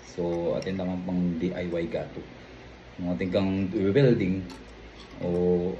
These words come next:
ating kang kupututan, magyari yan pong igato. Magyari yan pong sipitan.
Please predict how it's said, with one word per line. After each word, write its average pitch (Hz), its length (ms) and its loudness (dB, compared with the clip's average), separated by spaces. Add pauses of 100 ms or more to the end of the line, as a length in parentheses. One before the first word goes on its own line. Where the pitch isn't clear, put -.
(320)
ating 92 240 0
kang 95 240 0 (1300)
kupututan, 104 680 2 (320)
magyari 104 400 4
yan - 80 -6
pong 101 160 -2
igato. 82 320 -4 (400)
Magyari 87 400 2
yan 82 80 -2
pong 82 160 -4
sipitan. 78 480 -6